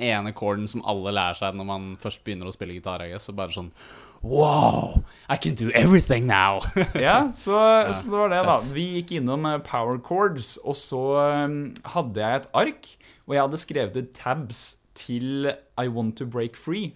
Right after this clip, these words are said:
Speaker 2: av Queen.
Speaker 1: Mm.
Speaker 2: Og nå er det jo sånn at, eh, <laughs> når du skriver power chords som tabs, så har du jo,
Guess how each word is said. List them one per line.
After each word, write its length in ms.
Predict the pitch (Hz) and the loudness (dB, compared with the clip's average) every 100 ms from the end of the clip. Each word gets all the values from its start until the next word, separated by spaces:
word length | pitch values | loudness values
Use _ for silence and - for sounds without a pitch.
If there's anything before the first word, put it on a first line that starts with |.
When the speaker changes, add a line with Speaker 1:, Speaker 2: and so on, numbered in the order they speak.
| - | -6
Speaker 2:
av 200 | 117 113 _ | -6 -6 _
Queen. 380 | - 185 208 85 - _ | -4 -2 -2 -4 -10 _
Speaker 1:
Mm. 260 | 104 110 90 _ - - - _ | -10 -10 -12 _ -20 -20 -20 _
Speaker 2:
Og 760 | - 135 160 165 175 180 160 - | -2 2 6 6 6 4 2 -4
nå 420 | 131 127 127 175 | -14 -12 -4 2
er 160 | 185 123 | 4 4
det 80 | 151 | 2
jo 60 | 156 | -2
sånn 80 | 139 | -2
at, 120 | 156 | 2
eh, 540 | 160 165 143 - 160 | 2 2 -2 -4 -2
<laughs> 80 | 151 | 2
når 140 | 160 | 2
du 80 | 202 | 0
skriver 400 | 175 - 127 123 143 | -2 -4 -4 -2 -4
power 340 | - 117 113 | -2 -2 -2
chords 400 | 113 139 139 - - | -2 -2 -2 -6 -8
som 320 | - 131 139 | -4 -4 -4
tabs, 600 | - 196 151 120 - - _ _ _ _ _ _ _ - | 0 0 0 -8 -10 -12 _ _ _ _ _ _ _ 0
så 140 | 170 | 2
har 200 | 143 120 | 4 4
du 60 | 131 | 4
jo, 160 | 156 | 4